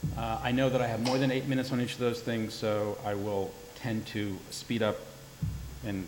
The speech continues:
really condense it. And if, uh, there's desires to unpack some of those things, we can do that in the discussion, uh, as time and interest allow.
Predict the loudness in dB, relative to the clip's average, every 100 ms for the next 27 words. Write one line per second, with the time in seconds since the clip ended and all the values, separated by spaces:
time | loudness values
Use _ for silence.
0 | -4 -2 0 -2 -2 0 0 0 -2 -4
1 | -4 -4 -8 -14 -14 -12 -10 -8 -8 -4
2 | -2 -2 -4 -6 -6 -6 -6 -6 -4 0
3 | 2 4 2 -2 -4 -6 -2 0 0 0
4 | 0 2 0 0 -2 -2 -4 -6 -4 -2
5 | -2 -2 -2 -6 -8 -2 0 0 -4 -6
6 | -12 -18 -18 -18 -14 -8 -6 -4 -6 -8
7 | -10 -12 -10 -6 -4 -4 -6 -8 -8 -8
8 | -8 -8 -4 -2 -2